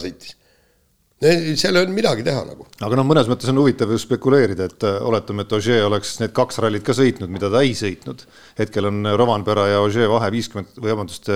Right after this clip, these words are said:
Speaker 2: nelikümmend kaks punkti, on ju, et, äh, noh, mis ütleb, et ega see nagu raudpolt kindel ei ole, et ta oleks M M-sarja liider praegu.
Speaker 1: Kuule, palju hullem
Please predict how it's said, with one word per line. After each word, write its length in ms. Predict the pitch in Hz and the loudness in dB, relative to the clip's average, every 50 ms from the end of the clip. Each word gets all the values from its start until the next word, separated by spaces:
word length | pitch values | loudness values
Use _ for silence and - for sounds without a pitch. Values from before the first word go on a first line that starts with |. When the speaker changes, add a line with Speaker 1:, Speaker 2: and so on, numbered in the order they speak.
| 98 107 | 0 0
Speaker 2:
nelikümmend 320 | 127 117 95 98 98 - | 0 0 -2 -4 -2 -2
kaks 200 | 127 113 - - | -2 -2 0 0
punkti, 360 | 143 151 135 - - - - | 0 0 0 -2 -8 -16 -14
on 140 | 117 127 131 | -14 -14 -14
ju, 80 | 123 127 | -14 -16
et, 160 | - - - | -16 -12 -12
äh, 300 | 123 127 123 - - - - _ _ - | -10 -10 -12 -14 -20 -20 -20 _ _ -8
noh, 120 | 104 92 92 | -8 -8 -6
mis 100 | 95 - 120 | -4 -4 -4
ütleb, 220 | 120 - 98 80 95 | -4 -4 -6 -8 -6
et 140 | - - 107 | -6 -4 -4
ega 80 | 98 98 | -4 -4
see 160 | 101 101 98 | -4 -6 -6
nagu 220 | 95 92 104 98 104 135 135 127 _ - - - - _ _ _ - 123 | -4 -4 -4 -4 -4 -6 -12 -18 _ -20 -20 -20 -20 _ _ _ -6 -2
raudpolt 480 | 120 139 123 - - 110 110 104 - | 0 0 0 0 -2 -4 -4 -2 -2
kindel 320 | - 135 123 117 123 120 135 | 0 0 2 2 2 4 4
ei 80 | 165 | 6
ole, 160 | 180 143 110 | 6 4 4
et 140 | 98 98 - 117 | 2 0 0 2
ta 140 | 110 107 104 104 107 104 101 104 107 | 2 2 4 2 2 2 2 2 2
oleks 320 | 113 117 113 104 - - 120 | 2 0 0 0 -2 -2 -2
M 120 | 113 107 | -2 -2
M-sarja 220 | 98 107 110 107 113 | -2 -2 -2 0 0
liider 280 | 123 113 104 98 92 101 107 | -2 -2 -4 -6 -10 -10 -10
praegu. 260 | 113 113 113 113 113 - - - | -10 -10 -12 -14 -16 -18 -4 2
Speaker 1:
Kuule, 240 | 139 151 147 110 - - - - _ _ _ _ _ _ _ - | 4 4 4 4 2 -2 -10 -20 _ _ _ _ _ _ _ 2
palju 240 | 139 175 185 165 156 | 4 4 6 6 6
hullem 240 | 156 156 147 127 | 6 6 6 6